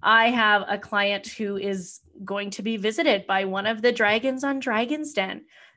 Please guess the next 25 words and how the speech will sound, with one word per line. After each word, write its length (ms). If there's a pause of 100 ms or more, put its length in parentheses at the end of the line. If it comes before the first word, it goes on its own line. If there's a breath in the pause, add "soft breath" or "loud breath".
(140)
because 420
she 320
invited 720
her. 460
She 420
asked 440
her 280
out 320
and 160
said, 260
"Come 340
and 240
join 300
me." 280 (500 loud breath)
I 220
have 180
another 360
client 440
who 240
asked 320
a 80
big-time 600
C 420
E 60
O 380